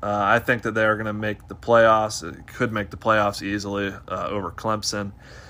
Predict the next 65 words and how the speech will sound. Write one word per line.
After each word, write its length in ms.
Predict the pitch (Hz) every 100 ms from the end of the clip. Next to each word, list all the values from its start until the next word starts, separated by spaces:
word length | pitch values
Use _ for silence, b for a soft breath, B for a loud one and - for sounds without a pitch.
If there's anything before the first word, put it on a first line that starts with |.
| B B
And, 420 | 104 104 104 101
uh, 240 | 101 98 98
they 100 | 117
get 220 | 123 123
Miami 400 | 123 113 117 117
and 120 | 110
Louisville 300 | 110 113 107
on 120 | 107 104
the 100 | 98
road, 460 | 104 110 107 104
but 140 | 101 95
they 80 |
should 220 | 104 123 110
manage 340 | 107 104 98
both 180 | 110 101
those 220 | 107 98
games 320 | - 104 101
well 200 | 104 104
enough 200 | 104 101
to 100 | -
repeat 440 | 98 98 - - -
in 40 |
the 100 | 90
A 140 | 90
C 140 | 95 92
C, 360 | - 98 92
uh, 200 | 85 71 - -
championship, 680 | - 110 101 101 - 101 - B B B B B B
seven 320 | - 135 123
out 140 | 113 110
of 100 | 107
their 220 | 104 104
top 360 | - 117 107
eight 220 | - 110 104
defensive 420 | 101 113 107 98
linemen 380 | 107 104 107 104
return, 400 | 98 107 104 101
and 80 |
that's 180 | 101 98
gonna 140 | - 101
be 160 | 101
their 220 | 98 98
strong 400 | 98 - 101 101
suit, 280 | 98 - 101
their 160 | 92 95
defense, 560 | - 107 98 104 98
but 140 | - -
the 80 | -
defensive 520 | 98 - 101 101 92
line 280 | 101 98 98
in 100 | 95
general, 540 | 101 101 98 101 98
they're 160 | 101 101
gonna 160 | 104
probably 220 | 95 98 95
have 140 | -
two 140 | -
or 60 | 95
three 220 | 92 113
guys 340 | 98 92 92 -
drafted 500 | - 101 101 - 95
off 140 | 95
the 80 | 104
defensive 460 | - - 98 -
line. 260 | 101 98 98